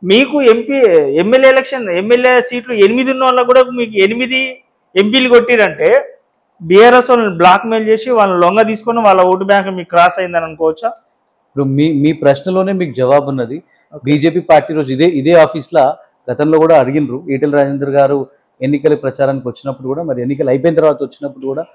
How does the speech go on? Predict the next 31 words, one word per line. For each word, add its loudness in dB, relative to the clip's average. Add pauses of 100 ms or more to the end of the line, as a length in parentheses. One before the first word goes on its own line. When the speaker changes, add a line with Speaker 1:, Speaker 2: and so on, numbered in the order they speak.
(160)
Speaker 1:
మ్మ్. -12
Speaker 2:
మరి 2
బీజేపీ -2
ఉన్నదా 0
అంటే -2
అప్పుడు -6
చెప్పింది -6
ఈటెల -4
రాజేందర్ 0
గారు -2
కూడా, -6 (380)
మీకు -6 (380)
టైమ్ 0
వచ్చినప్పుడు, -6
మీకు -2
రిజల్ట్ -2
వచ్చినప్పుడు -6
మీ -4
కిందికి -8
నీళ్ళు -4
వస్తాయని -6
చెప్పిండ్రు. -18 (160)
Speaker 1:
మ్మ్. -12
Speaker 2:
ఆ 4
రోజు 0
మనం -2 (100)
చూసినాం -6
ఎలక్షన్ల -4
రిజల్ట్ -2
కూడా, -4
మరి -4